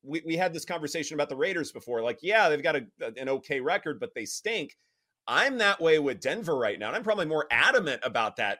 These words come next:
with Denver just because I think some of the glaring weaknesses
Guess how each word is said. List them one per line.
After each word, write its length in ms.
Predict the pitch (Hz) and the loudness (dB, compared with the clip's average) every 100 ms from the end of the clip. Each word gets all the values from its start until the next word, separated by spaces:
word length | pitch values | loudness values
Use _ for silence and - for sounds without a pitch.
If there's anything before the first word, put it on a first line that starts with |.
| 107 | -8
with 160 | 92 | -10
Denver 380 | 110 107 92 98 | -8 -10 -8 -10
just 240 | 127 135 - | -8 -10 -10
because 520 | - 175 196 135 127 _ _ - | -6 0 2 2 -4 _ _ 0
I 80 | 160 | 0
think 180 | 202 - | 0 -4
some 180 | 175 | -4
of 60 | 156 | -4
the 60 | 113 | -4
glaring 480 | 110 139 170 143 | -2 2 2 2
weaknesses 640 | 120 160 147 123 123 117 | -4 -8 -6 -8 -6 -6